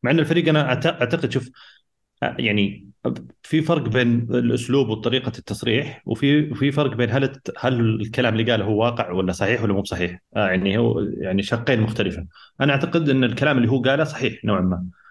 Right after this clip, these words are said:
توتنهام من يوم يومه وهو هذا أسلوبه وهذا طريقته، دائمًا اللاعبين تحس إنهم كذا باردين، تحس إنه لاعب ما يبغى يلعب تحت الضغط، آه، أو يعني في مراحل مرت عليه ك-، كع-، كعناصر يعتبر من أفضل ف-، العناصر أو الفرق في الدوري الإنجليزي، ومع ذلك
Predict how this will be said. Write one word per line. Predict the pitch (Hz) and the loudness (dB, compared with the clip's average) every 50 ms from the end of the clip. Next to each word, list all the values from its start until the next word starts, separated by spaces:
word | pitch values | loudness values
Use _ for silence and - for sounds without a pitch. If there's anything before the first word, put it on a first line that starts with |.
| _ _ _ _ _ _ - | _ _ _ _ _ _ -4
توتنهام | 151 143 143 117 101 107 123 151 | -2 0 0 2 2 2 2 2
من | 151 139 117 113 113 110 | 2 2 4 2 2 2
يوم | 107 120 127 117 104 | 2 2 2 2 2
يومه | 104 110 117 127 143 143 | 2 2 2 2 2 2
وهو | 131 - - 113 110 107 | 2 2 2 2 0 2
هذا | 110 110 107 98 98 | 2 0 2 2 0
أسلوبه | 98 - - - 113 110 117 | -2 -2 -2 -2 0 0 0
وهذا | 101 98 104 101 | 0 0 -2 -2
طريقته، | 92 - 101 110 107 - - 104 | -2 -4 -2 -4 -4 -2 -2 0
دائمًا | 98 107 101 98 | 2 2 2 2
اللاعبين | 95 95 95 95 90 90 90 104 101 95 95 92 90 92 - - - - - | 2 2 2 0 0 0 0 0 0 0 0 -4 -6 -12 -16 -18 -20 -18 -10
تحس | - - 113 117 - | -6 -4 -4 0 2
إنهم | 117 107 101 101 98 | 2 2 2 2 0
كذا | 101 - - 104 98 | 0 -2 0 0 0
باردين، | 90 107 104 107 92 107 110 113 117 110 | 2 2 0 0 0 0 2 2 2 0
تحس | 113 - 113 - - | -2 -4 -6 -2 0
إنه | 107 104 101 101 98 101 - - - _ - | 2 2 2 2 0 -2 -8 -20 -20 _ -4
لاعب | - 120 107 101 98 | -2 -2 0 0 0
ما | 107 117 | 0 2
يبغى | 120 117 107 107 107 107 | 2 2 2 2 2 2
يلعب | 104 98 95 95 | 0 0 -4 -6
تحت | - - - - | -8 -12 -6 -4
الضغط، | 107 92 95 110 110 107 - - 107 | -4 -2 0 0 0 0 -2 -2 0
آه، | 107 104 101 104 - - - _ _ - - | 2 2 0 0 -4 -16 -20 _ _ -8 -2
أو | - 110 110 110 113 117 117 113 113 113 117 113 | 0 0 2 2 2 2 2 0 -2 -4 -4 -2
يعني | 104 107 107 107 - 107 | 0 0 0 0 -2 -2
في | - - - 135 | -4 -2 0 0
مراحل | 123 123 131 127 - 117 | 2 2 0 0 0 0
مرت | 113 113 120 117 113 113 | 0 2 2 0 0 0
عليه | 107 113 120 123 123 117 123 120 _ _ _ _ _ _ _ - | 0 0 2 2 2 0 -4 -8 _ _ _ _ _ _ _ -4
ك-، | - 117 110 110 | 0 0 0 0
كع-، | 110 - 107 101 92 95 101 - - | 0 0 0 0 2 0 -2 -2 -4
كعناصر | - - 113 98 98 110 123 131 131 123 120 123 117 | -4 -2 -2 0 2 2 2 2 2 0 0 0 0
يعتبر | 120 117 - 117 110 110 | 0 0 0 0 0 0
من | 104 107 - | 0 0 0
أفضل | 131 - - 120 98 | 0 -2 -2 -4 -4
ف-، | - - | -2 -2
العناصر | 110 107 98 107 101 95 90 90 98 107 110 107 107 - 104 104 | -2 -2 -2 -2 -2 -4 -2 0 2 2 2 0 0 -2 -2 0
أو | 101 101 98 | 2 2 0
الفرق | 95 - - 120 107 101 - | 0 0 0 0 0 0 -2
في | - | -4
الدوري | 101 104 107 101 101 | -2 -2 0 0 0
الإنجليزي، | 92 92 90 101 110 120 120 143 | -2 -2 -2 0 0 0 2 2
ومع | 131 117 107 95 | 2 2 2 2
ذلك | 98 123 127 131 147 147 - | 2 2 2 2 0 -4 -6